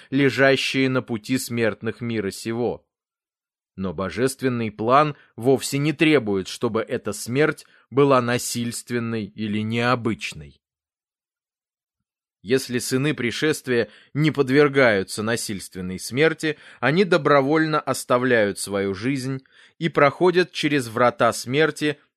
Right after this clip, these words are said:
не для того, чтобы удовлетворить неумолимое правосудие или божественный гнев, а скорее, чтобы завершить пришествие, испить чашу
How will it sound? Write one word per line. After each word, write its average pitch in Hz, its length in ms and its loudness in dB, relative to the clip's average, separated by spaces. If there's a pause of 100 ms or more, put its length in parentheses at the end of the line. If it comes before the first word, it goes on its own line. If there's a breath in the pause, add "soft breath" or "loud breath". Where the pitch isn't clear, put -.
(280)
не 131 140 0
для 117 180 0
того, 147 300 4
чтобы 139 400 2
удовлетворить 123 960 0 (240)
неумолимое 135 920 2
правосудие 120 1080 -2
или 95 340 -8
божественный 104 880 -4
гнев, 110 440 -2 (720 soft breath)
а 90 240 -4
скорее, 151 580 2
чтобы 165 460 0
завершить 139 800 0
пришествие, 123 960 -4 (420 soft breath)
испить 147 760 -10
чашу 131 680 2